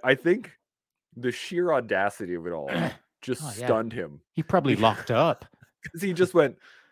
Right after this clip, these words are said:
Speaker 1: "Uh, officer?" And I'm like, "No." He goes, "Are you English?" I'm like, "Yes." "Go in that door."
Speaker 2: <laughs> Yeah,
Speaker 1: And I'm like,
Speaker 2: he didn't want your problem.
Speaker 1: <laughs> No.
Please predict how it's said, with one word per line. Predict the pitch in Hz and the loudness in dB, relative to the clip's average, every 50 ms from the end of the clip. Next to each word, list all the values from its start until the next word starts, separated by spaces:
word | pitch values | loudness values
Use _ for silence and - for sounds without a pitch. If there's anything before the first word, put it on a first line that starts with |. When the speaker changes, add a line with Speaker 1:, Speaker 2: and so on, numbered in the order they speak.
| _ _ _ _ - | _ _ _ _ 0
Speaker 1:
"Uh, | 127 117 110 107 107 101 98 90 82 - _ _ _ _ _ - | 4 4 6 6 6 4 2 0 -2 -6 _ _ _ _ _ -2
officer?" | 107 113 131 - 180 170 - 220 240 269 | 2 2 2 2 0 0 2 2 4 4
And | 185 139 | 4 2
I'm | 135 120 | 2 2
like, | 117 104 90 90 - - _ _ | 0 -2 -2 -4 -8 -16 _ _
"No." | 85 101 110 120 127 127 123 113 101 87 76 - - - - - _ _ - | -18 -16 -8 -2 0 2 2 2 2 0 -6 -12 -18 -20 -20 -20 _ _ -4
He | 156 175 | -4 -2
goes, | - 151 123 110 101 - _ _ _ _ | -2 -2 -2 -2 -4 -6 _ _ _ _
"Are | - 127 120 | 0 0 2
you | 120 120 120 123 | 2 4 4 4
English?" | 131 156 185 226 247 - - 185 | 4 4 6 4 4 4 2 -2
I'm | 147 | -2
like, | 131 113 104 - _ _ _ _ | 0 0 -2 -2 _ _ _ _
"Yes." | - 104 117 120 110 95 82 - - - _ _ _ _ _ _ _ - 113 - _ _ _ _ _ _ _ | -6 0 2 2 4 2 0 -4 -10 -18 _ _ _ _ _ _ _ -20 -20 -20 _ _ _ _ _ _ _
"Go | - 156 151 156 156 | 4 6 8 8 6
in | 147 151 | 4 6
that | 143 135 131 127 123 | 6 4 4 4 2
door." | 127 123 110 101 87 80 76 - | 0 0 0 0 -2 -4 -6 -12
Speaker 2:
<laughs> | - - - - - - - - | -20 -20 -20 -20 -20 -20 -10 -8
Yeah, | 202 - - | -8 -4 -2
Speaker 1:
And | 135 147 - | 0 0 0
I'm | - 113 113 | 0 0 -2
like, | 101 101 95 - | -2 -2 -4 -4
Speaker 2:
he | - 185 208 | 0 0 4
didn't | 190 220 202 185 175 | 6 6 6 6 4
want | 156 156 160 151 123 | 2 0 0 2 2
your | 131 147 151 | 2 2 2
problem. | - - - 117 110 131 131 101 110 98 95 101 | 2 2 2 4 4 4 4 2 0 -2 0 -2
Speaker 1:
<laughs> | - - - - | -2 -2 -6 -4
No. | 147 143 - - 147 - | -4 -4 -4 -2 -6 -6